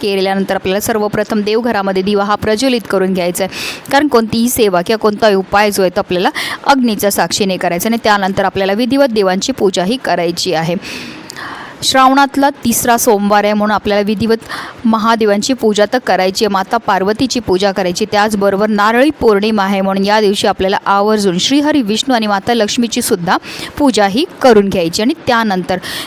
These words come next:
दिवसभरामध्ये हा जो उपाय आहे तो तुम्ही कधीही करू शकता. ह्या उपायाकरता आपल्याला एक नारळ हा लागणार आहे.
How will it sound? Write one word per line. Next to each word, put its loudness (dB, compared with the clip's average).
दिवसभरामध्ये 2
हा 0
जो 0
उपाय 0
आहे 0
तो -2
तुम्ही 0
कधीही 0
करू 4
शकता. -4
ह्या 0
उपायाकरता 0
आपल्याला 0
एक -2
नारळ 0
हा 0
लागणार 0
आहे. -2